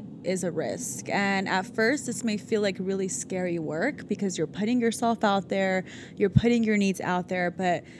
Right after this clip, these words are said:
this is necessary to a fulfilling and satisfying relationship. So when it comes to conflict resolution, a lot of the time in relationships, there's conflict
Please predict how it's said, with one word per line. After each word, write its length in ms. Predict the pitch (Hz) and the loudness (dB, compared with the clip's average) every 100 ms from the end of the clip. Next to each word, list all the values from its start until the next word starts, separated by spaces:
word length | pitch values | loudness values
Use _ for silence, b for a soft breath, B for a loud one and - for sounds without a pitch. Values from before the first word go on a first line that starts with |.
| B | B
this 220 | 226 233 294 | 0 0 0
is 160 | 233 | -2
necessary 720 | 214 190 185 202 170 190 180 | 0 0 -2 -6 -4 -2 -2
to 160 | 175 185 | -4 -6
a 40 | |
fulfilling 800 | 180 - 180 - - 196 196 196 | -8 -6 -8 -6 -2 0 0 -2
and 160 | 196 185 | -4 -4
satisfying 720 | - 180 175 175 - 175 170 | -2 -2 -2 -4 -4 -4 -2
relationship. 840 | 170 165 170 170 180 170 127 123 | -2 -2 -2 -2 -4 -2 -4 -4
So 360 | - 240 233 220 - - - - - - - | 0 4 4 4 -4 -20 -20 -20 -20 -14 -6
when 180 | 220 220 | -2 -2
it 40 | |
comes 200 | 247 262 | -2 -2
to 80 | 262 | -2
conflict 480 | - 220 226 233 214 | -4 -4 -2 -4 -2
resolution, 800 | 202 196 185 294 - 196 180 175 B B B B | -4 -2 -4 -2 -2 -2 -4 -8 B B B B
a 100 | 214 | 2
lot 220 | 208 220 | 4 2
of 100 | 330 | 2
the 120 | 339 | 0
time 400 | - 220 247 247 | -2 0 0 0
in 100 | 180 | -2
relationships, 880 | 175 180 175 220 - 226 - 156 - | 0 0 0 -2 -4 -4 -2 -2 -2
there's 220 | 190 185 | -4 -4
conflict 800 | - - 190 190 226 220 233 - | -8 -4 -4 -2 0 0 -2 -8